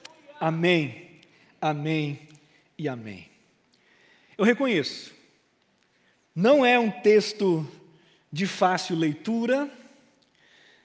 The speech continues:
de fácil interpretação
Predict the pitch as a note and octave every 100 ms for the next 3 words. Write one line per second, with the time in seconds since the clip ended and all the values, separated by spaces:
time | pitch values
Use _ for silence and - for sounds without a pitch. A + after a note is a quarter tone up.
0 | _ D3+ E3+ - F#3+ F#3+ - - F#3+ F3
1 | D#3+ G3+ F#3+ F#3+ F#3+ F#3 E3+ C#3+ - A3
2 | A3+ B3+ C4+ -